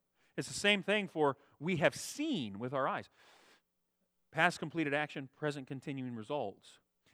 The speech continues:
And what that means, John is essentially saying, "Look, we heard," and it's as if I can still hear his voice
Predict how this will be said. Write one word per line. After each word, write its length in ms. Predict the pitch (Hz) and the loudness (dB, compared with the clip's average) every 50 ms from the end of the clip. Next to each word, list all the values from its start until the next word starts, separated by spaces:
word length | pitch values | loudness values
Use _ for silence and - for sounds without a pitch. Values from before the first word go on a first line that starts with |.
| _ _ | _ _
And 140 | 170 170 170 | 0 6 6
what 180 | 214 240 - | 6 6 8
that 180 | - 190 170 143 | 8 6 6 6
means, 400 | 160 190 254 302 277 233 180 135 | 4 2 2 4 4 2 0 -2
John 300 | 123 160 165 214 254 240 | 0 2 4 4 4 4
is 100 | 208 160 | 2 0
essentially 460 | 160 147 - 196 202 190 - 175 156 | -2 -2 -2 -2 -4 -2 -4 -4 -4
saying, 420 | 147 - 208 214 214 190 165 160 151 | -4 -2 -2 0 0 0 -2 -4 -2
"Look, 180 | 185 202 - _ _ _ _ _ _ | -4 -4 -4 _ _ _ _ _ _
we 180 | 147 165 208 180 | 0 0 0 0
heard," 360 | 127 110 202 233 208 175 151 | 2 4 4 6 6 6 6
and 100 | 156 185 | 4 2
it's 140 | 190 - - | 0 0 -2
as 120 | 175 156 | 0 2
if 120 | 247 285 - | 2 2 4
I 120 | - 208 | 2 2
can 180 | 190 - 190 175 | 2 2 -2 -2
still 540 | - - - - - 294 320 349 370 381 330 | -4 -8 -10 -2 0 2 4 6 6 6 4
hear 300 | 226 202 269 311 294 233 | 2 0 0 2 2 2
his 220 | 240 269 240 185 | 2 0 -2 -4
voice 680 | 180 175 - 277 302 254 180 139 117 - - - - - | -6 -10 -8 -2 0 2 2 0 -2 -8 -12 -12 -12 -14